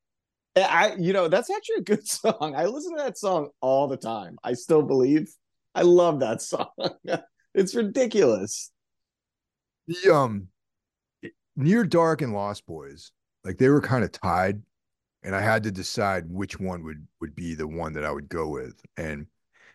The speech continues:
Speaker 2: you got Bill Paxton and you got Jason Patric. And this is, like, not even, this is just my preference. The sort of brooding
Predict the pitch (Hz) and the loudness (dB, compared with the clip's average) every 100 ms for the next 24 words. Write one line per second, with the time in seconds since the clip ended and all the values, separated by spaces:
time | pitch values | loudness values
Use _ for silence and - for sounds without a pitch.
0 | _ _ _ 85 87 78 110 98 123 117 | _ _ _ -2 0 2 2 4 4 4
1 | 120 - 123 120 120 _ _ _ _ _ | 2 0 0 0 -4 _ _ _ _ _
2 | _ _ _ _ _ _ - 101 98 90 | _ _ _ _ _ _ -10 -2 0 0
3 | 104 92 95 - 85 85 73 - _ _ | -2 -4 -4 -4 -4 -6 -12 -18 _ _
4 | _ _ - 98 117 123 90 107 95 _ | _ _ -8 -4 -2 -2 2 2 2 _
5 | _ _ _ _ _ _ 139 170 190 175 | _ _ _ _ _ _ 2 4 6 6
6 | 151 160 147 107 151 139 123 - 113 92 | 4 2 -2 0 0 2 0 0 0 0
7 | - - - - _ _ _ _ _ _ | -4 -20 -20 -20 _ _ _ _ _ _
8 | - 127 - - 170 156 110 - - - | -8 -6 -4 4 6 6 4 -4 -18 -20
9 | _ - 127 151 165 151 139 127 113 | _ -2 4 6 6 4 0 -4 -10